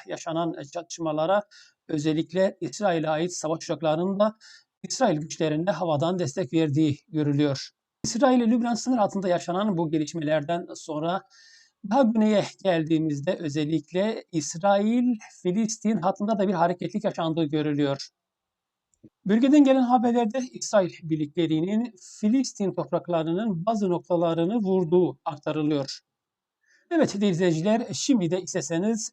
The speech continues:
en kritik bölge Gazze'ye geçelim. Gazze şeridine baktığımızda bölgedeki hareketliğin üç ayrı noktada yoğunlaştığı yansıyor haritaya.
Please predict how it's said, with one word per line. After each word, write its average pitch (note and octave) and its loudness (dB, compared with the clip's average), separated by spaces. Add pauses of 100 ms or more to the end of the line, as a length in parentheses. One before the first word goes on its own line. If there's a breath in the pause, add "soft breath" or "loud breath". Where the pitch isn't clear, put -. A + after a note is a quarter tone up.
(120)
en F3 -2
kritik E3 -2
bölge E3 0
Gazze'ye D3+ -2
geçelim. C#3 -4 (1080)
Gazze F#3+ 2
şeridine D#3+ 0 (140)
baktığımızda D#3 0 (260)
bölgedeki D3+ -4
hareketliğin D#3+ -4 (160)
üç - -16
ayrı F3 -2 (120)
noktada D#3+ -2 (540 loud breath)
yoğunlaştığı F3+ 2
yansıyor D3+ -4
haritaya. D3 -4